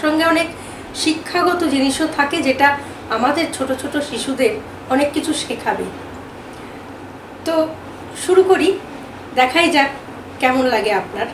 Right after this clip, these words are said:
কিন্তু শুরু করবার আগে বলি, যদি আপনি আজকে প্রথম কলকাতা ক্যানভাস দেখে থাকেন, তাহলে please subscribe করুন কলকাতা ক্যানভাস, কারণ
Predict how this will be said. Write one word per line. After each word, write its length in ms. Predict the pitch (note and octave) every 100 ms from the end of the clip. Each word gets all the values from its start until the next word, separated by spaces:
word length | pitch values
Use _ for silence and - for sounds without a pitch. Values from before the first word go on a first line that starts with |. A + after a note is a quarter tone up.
| - - - - - - -
কিন্তু 180 | D4 D4+
শুরু 300 | - C4+ C4
করবার 300 | D4 C#4+ D4
আগে 220 | C4+ C4+
বলি, 300 | A#3+ G#3+ D4 - - - - - - C4
যদি 260 | C4+ C#4 D4
আপনি 280 | D4 C#4+ C#4+
আজকে 340 | C4 - C4+ -
প্রথম 300 | B3 - F#4
কলকাতা 440 | F#4 B3 A#3+ A#3+
ক্যানভাস 400 | A#3 A3 A3+ C4 C4
দেখে 220 | A#3+ A#3
থাকেন, 360 | C4 C#4+ E4+ F4 - - - - - -
তাহলে 340 | - B3+ D4 D4+ - -
please 300 | D4 D#4+ -
subscribe 480 | A#3+ A3+ - D4 D4+ D4+
করুন 220 | D#4 D#4
কলকাতা 400 | D4 C4 C4+ D4+
ক্যানভাস, 380 | D4 D4 C#4+ D#4+ D#4+
কারণ 260 | C4+ C4 D#4